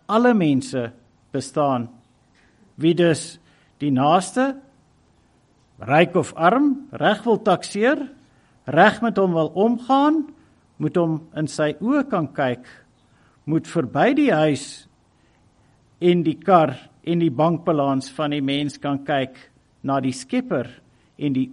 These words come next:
oorsprong van daardie mens. Mense wat mekaar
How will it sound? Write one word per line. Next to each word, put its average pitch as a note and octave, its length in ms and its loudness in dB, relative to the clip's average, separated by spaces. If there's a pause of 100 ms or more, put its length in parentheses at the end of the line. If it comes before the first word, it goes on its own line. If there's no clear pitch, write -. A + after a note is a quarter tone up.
oorsprong C#3 640 -4 (520)
van C#3+ 180 -2
daardie C3+ 320 0
mens. B2 600 -6 (1200)
Mense B3 480 4
wat F3 240 0
mekaar G#3+ 540 2